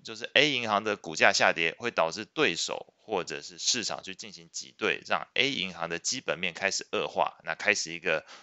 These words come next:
这个负向的循环哦，这就是所谓的一个反身性。那邱国禄是认为，当一档股票存在反身性的时候，并不适合越跌越买。那相反的，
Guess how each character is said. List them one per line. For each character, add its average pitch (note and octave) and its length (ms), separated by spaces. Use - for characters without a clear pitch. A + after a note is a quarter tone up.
这 - 100
个 E2 200
负 B2 200
向 F2+ 240
的 D2 80
循 D2+ 300
环 C#2 240
哦， - 180
这 F2+ 120
就 F2 100
是 E2+ 60
所 D#2 180
谓 E2+ 80
的 D2 140
一 - 20
个 D#2 100
反 D2 240
身 F2+ 200
性。 A2 200
那 A2 120
邱 E3 160
国 C#3+ 140
禄 D3 100
是 C#3+ 140
认 D3 180
为， G2+ 220
当 A#2+ 240
一 - 80
档 G2+ 320
股 F2 140
票 G#2 340
存 F#2+ 200
在 G2 160
反 E2 220
身 G#2 200
性 A#2 160
的 E2 100
时 F2 100
候， E2+ 140
并 B2 300
不 E2 160
适 G2+ 240
合 D#2+ 200
越 F#2+ 200
跌 D2 180
越 F2 160
买。 C2+ 320
那 F#2 220
相 D3+ 200
反 F2+ 220
的， - 180